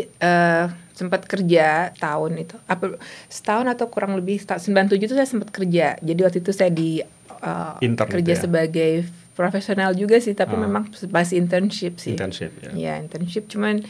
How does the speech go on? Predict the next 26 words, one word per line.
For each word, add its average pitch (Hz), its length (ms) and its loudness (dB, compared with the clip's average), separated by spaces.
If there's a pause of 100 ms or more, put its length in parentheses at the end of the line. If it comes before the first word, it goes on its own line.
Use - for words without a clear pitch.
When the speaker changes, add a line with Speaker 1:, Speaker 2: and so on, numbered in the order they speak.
(340)
Speaker 1:
eh, 160 180 0
perusahaannya 170 560 4
ini 196 140 2 (180)
masih 170 400 -6
di 165 280 -4
lingkungan 160 640 -2
yang 156 320 -6 (300)
sama 165 420 -4
de-, 170 160 -6
dengan 170 400 -2
orang-orang 160 400 -4
sekolah. 185 260 0
Jadi 175 380 2
dia 160 220 -4
ini 190 400 -4
yang 175 160 -4
punya 170 180 -4
perusahaan 170 400 -6
ini 208 480 -2
student 190 580 0
salah 185 200 -2
satu 175 180 -4
profesor 175 400 -4
yang 165 180 -4
ada 160 140 -6
di 160 160 -4